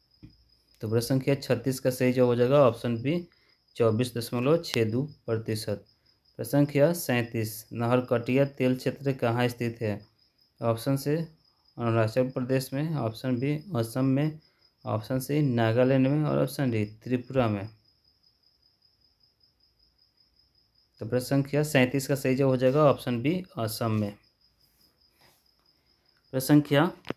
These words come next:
अड़तीस, भारत का प्रथम राष्ट्रीय जल नीति कब अपनाई गई थी?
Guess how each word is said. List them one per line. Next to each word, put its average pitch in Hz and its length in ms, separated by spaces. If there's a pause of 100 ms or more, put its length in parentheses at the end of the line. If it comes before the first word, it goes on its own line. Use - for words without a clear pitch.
(340)
अड़तीस, 127 680 (360)
भारत 123 260
का 147 100
प्रथम 139 640 (800)
राष्ट्रीय 123 520
जल 131 200
नीति 131 440
कब 131 180
अपनाई 123 380
गई 117 220
थी? 113 300